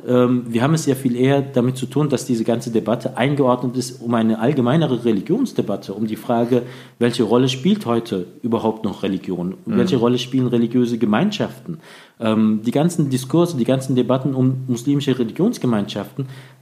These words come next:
Speaker 1: davon sind, davon bleiben ja auch die kirchlichen Gemeinschaften nicht unberührt. Auch dort, ähm, hat das eine Relevanz, hat das eine, äh, Auswirkung in diese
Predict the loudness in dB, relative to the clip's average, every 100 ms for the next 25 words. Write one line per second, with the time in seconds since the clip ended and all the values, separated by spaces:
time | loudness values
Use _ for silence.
0 | _ -2 2 2 2 -2 -4 -10 -12 -2
1 | 0 2 2 4 4 4 2 2 0 0
2 | 0 0 2 2 2 0 -2 -2 -4 0
3 | 2 4 2 -2 -8 -16 -10 -10 -4 0
4 | 2 0 -12 -20 _ _ -2 2 4 2
5 | -2 -2 0 2 2 4 2 2 2 2
6 | 2 0 0 -2 -2 -2 0 0 0 -4
7 | -6 -2 0 -2 -2 -6 -4 0 0 0
8 | 0 4 2 0 -6 -20 -6 2 4 4
9 | 4 4 4